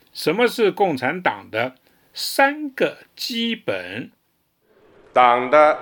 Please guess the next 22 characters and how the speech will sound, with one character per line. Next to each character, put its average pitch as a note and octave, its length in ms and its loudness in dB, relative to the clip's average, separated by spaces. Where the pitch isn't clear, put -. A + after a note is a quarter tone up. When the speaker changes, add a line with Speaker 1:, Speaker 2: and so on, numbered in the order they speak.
Speaker 2:
基 A3+ 180 -4
本 F#3 320 4
理 G2 220 -8
论、 A2+ 240 0
基 G3 240 -4
本 A2+ 300 -2
路 E3 200 0
线、 D3 360 -2
基 F3 260 -2
本 F2+ 320 -4
方 E3 400 4
略。 C#3+ 220 -2
Speaker 1:
很 C#4+ 160 -2
好， G3 340 8
很， F3+ 420 -2
很 F3+ 180 -2
好 C#3 380 2
啊。 C3 280 0
下 E3 180 -2
面 F3+ 220 -4
一 E3+ 60 -8
题， D#3+ 260 0